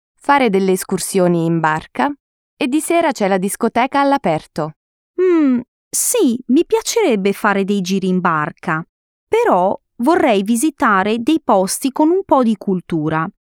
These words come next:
Speaker 2: Per esempio, non sono mai stata sulla costiera amalfitana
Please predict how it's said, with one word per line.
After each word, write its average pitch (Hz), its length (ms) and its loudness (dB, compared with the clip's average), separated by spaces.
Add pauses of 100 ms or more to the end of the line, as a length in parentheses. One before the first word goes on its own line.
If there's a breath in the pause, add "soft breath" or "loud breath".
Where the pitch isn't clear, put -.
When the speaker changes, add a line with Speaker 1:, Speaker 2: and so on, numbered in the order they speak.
(320)
Speaker 2:
Per 392 120 0
esempio, 208 840 -2 (160)
non 320 220 2
sono 214 320 -2
mai 269 180 0
stata 320 440 -2
sulla 254 260 -4
costiera 202 460 -4
amalfitana 165 880 -4